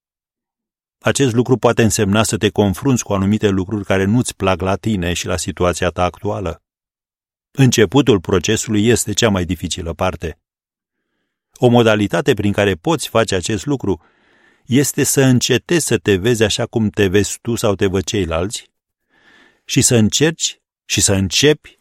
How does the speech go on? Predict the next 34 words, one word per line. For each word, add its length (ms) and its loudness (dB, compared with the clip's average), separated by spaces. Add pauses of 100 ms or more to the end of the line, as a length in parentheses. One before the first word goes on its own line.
să 180 -4
te 160 2
vezi 340 2
așa 280 -2
cum 220 -4
te 140 -4
vede 280 -2
Dumnezeu. 640 -6 (1160)
Viziunea 440 2
pe 120 -2
care 180 2
o 100 6
ai 140 4
despre 360 0
tine 260 0
este 280 -2
unul 180 0
dintre 320 2
primele 420 0
lucruri 300 -2
care 220 0
dispar 640 0
când 220 -6
viața 340 0
devine 400 -2
grea, 400 0 (380)
când 160 0
te 80 2
afunzi 400 0
în 120 -4
boală, 400 4
datorii 520 -2
sau 200 -4
nefericire. 840 -4